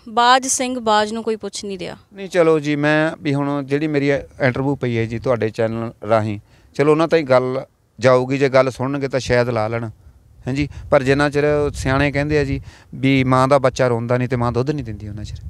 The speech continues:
Speaker 2: ਇਹ ਮੇਰੀ ਮਾਂ ਬੋਲੀ ਪੰਜਾਬੀ ਦੇ ਜਿੰਨੇ ਵੀ ਪੰਜਾਬੀ ਵੀਰ ਨੇ,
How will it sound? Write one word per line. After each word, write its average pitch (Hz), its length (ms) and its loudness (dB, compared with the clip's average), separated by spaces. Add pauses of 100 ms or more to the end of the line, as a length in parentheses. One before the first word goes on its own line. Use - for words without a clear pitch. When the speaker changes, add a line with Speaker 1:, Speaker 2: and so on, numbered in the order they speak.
(720)
Speaker 2:
ਇਹ 156 160 6
ਮੇਰੀ 156 340 4 (300)
ਮਾਂ 143 300 4
ਬੋਲੀ 147 260 4
ਪੰਜਾਬੀ 131 560 0
ਦੇ 139 160 0
ਜਿੰਨੇ 135 340 -2
ਵੀ 139 100 -2
ਪੰਜਾਬੀ 123 500 0
ਵੀਰ 110 240 -4
ਨੇ, 110 180 -4